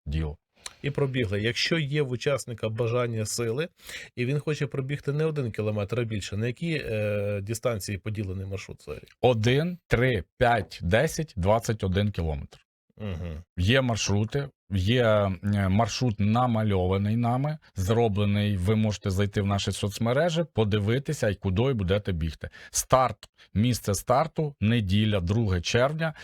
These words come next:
Speaker 1: Е, в дев'ять часов буде гімн України і хвилина мовчання, в дев'ять нуль п'ять старт, і так далі.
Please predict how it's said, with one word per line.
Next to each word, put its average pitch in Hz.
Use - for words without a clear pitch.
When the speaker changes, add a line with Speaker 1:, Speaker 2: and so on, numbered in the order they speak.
Speaker 1:
Е, 98
в 85
дев'ять 113
часов 101
буде 95
гімн 110
України 101
і 95
хвилина 104
мовчання, 143
в 117
дев'ять 110
нуль 101
п'ять 95
старт, 143
і 110
так 117
далі. 127